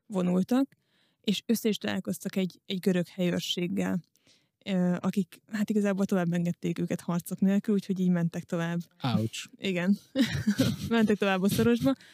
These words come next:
Speaker 1: és, ö, egy hírnök figyelmeztette Leonidest, hogy, hogy közeleg feléjük a perzsa sereg, és amikor ezt megtudta, akkor a harmadik nap reggelére összehívta a haditanácsot, és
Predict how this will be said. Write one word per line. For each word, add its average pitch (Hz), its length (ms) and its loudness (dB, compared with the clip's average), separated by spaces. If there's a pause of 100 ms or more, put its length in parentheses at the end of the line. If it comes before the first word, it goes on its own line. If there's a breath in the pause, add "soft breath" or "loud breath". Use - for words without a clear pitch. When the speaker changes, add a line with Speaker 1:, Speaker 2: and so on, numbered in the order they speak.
(180 loud breath)
Speaker 1:
és, 202 380 2
ö, 202 180 2
egy 202 180 -2
hírnök 185 560 0
figyelmeztette 185 760 -2
Leonidest, 175 600 0
hogy, 175 360 -4
hogy 190 140 -2
közeleg 180 380 0
feléjük 170 400 -4
a 185 40 -2
perzsa 180 340 -4
sereg, 226 380 0 (320 soft breath)
és - 80 -10
amikor 190 240 0
ezt 190 120 -2
megtudta, 247 720 0 (240)
akkor 190 260 -2
a 185 40 2
harmadik 185 420 0
nap 180 160 -2
reggelére 175 480 -2
összehívta 170 600 -4 (140)
a 180 80 -4
haditanácsot, 208 920 -2 (380 soft breath)
és 170 560 -6